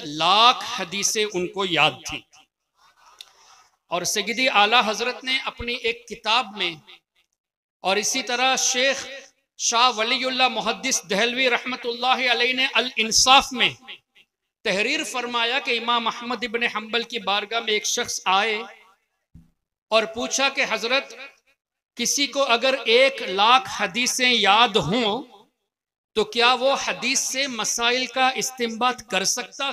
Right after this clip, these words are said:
है? तो इमाम अहमद इब्न हंबल ने फरमाया, ला, एक लाख जिसको हदीसें याद हो, वो भी मसाइल हदीस से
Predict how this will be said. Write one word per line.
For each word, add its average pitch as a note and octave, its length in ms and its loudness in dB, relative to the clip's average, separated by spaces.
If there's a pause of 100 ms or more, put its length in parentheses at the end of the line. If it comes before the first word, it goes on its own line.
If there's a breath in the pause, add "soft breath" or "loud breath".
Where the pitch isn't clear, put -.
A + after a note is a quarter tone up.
है? D#4 60 -16 (1200)
तो F#3 120 -16
इमाम F#3+ 340 -2
अहमद G3 380 -8
इब्न F#3 340 -8
हंबल F#3+ 260 -6
ने F#3 160 -6
फरमाया, F3 520 0
ला, D#3+ 280 4 (1400)
एक A3+ 360 2
लाख G3 380 4
जिसको B3 380 -4
हदीसें C4 480 -2
याद B3+ 320 2
हो, C4+ 220 -8 (600)
वो G#3 180 2
भी E4+ 140 4
मसाइल D4 500 2
हदीस C#4 360 0
से D#4 200 2